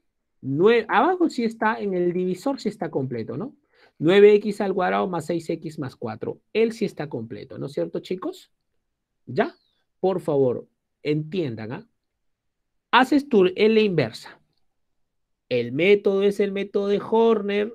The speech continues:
no lo olvide. Coeficientes del dividendo. Veintisiete. Cero, cero, ocho. Cero, cero, ocho.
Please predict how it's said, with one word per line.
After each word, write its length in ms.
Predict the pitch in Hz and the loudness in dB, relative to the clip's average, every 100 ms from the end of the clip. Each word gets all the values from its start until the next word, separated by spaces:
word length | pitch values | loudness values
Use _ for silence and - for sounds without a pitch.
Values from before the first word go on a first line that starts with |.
| - | -10
no 200 | 143 143 | -8 -2
lo 100 | 165 | -2
olvide. 600 | 190 202 202 190 196 226 _ _ _ _ _ _ _ _ _ _ _ _ | -2 -2 -2 -2 -4 -6 _ _ _ _ _ _ _ _ _ _ _ _
Coeficientes 1200 | - 202 220 214 220 196 - 233 254 277 262 196 | 6 10 10 8 2 0 -8 -4 -2 0 2 2
del 400 | 190 220 254 262 _ _ _ | 2 -2 -2 -12 _ _ _
dividendo. 880 | 147 156 214 226 226 175 117 110 - _ _ _ _ _ _ _ _ | -10 -2 0 2 2 2 -2 -10 -14 _ _ _ _ _ _ _ _
Veintisiete. 840 | 135 170 180 196 214 147 - - _ _ _ _ _ _ _ _ _ _ _ _ _ _ _ _ _ _ _ _ _ _ _ _ _ | 0 0 0 -4 -2 -2 -4 -14 _ _ _ _ _ _ _ _ _ _ _ _ _ _ _ _ _ _ _ _ _ _ _ _ _
Cero, 440 | - - 226 226 226 | -20 4 8 8 6
cero, 460 | - 190 151 160 _ | 2 2 2 -2 _
ocho. 440 | 143 113 - 107 _ _ _ _ _ _ _ _ _ _ | -6 -6 -8 -18 _ _ _ _ _ _ _ _ _ _
Cero, 800 | _ - - 208 202 208 214 - _ _ | _ -16 0 2 4 2 -2 -8 _ _
cero, 800 | - - 190 185 180 180 185 _ _ _ _ | -20 -8 -2 0 0 -4 -8 _ _ _ _
ocho. 540 | - 120 - - - | -6 -6 -8 -16 -20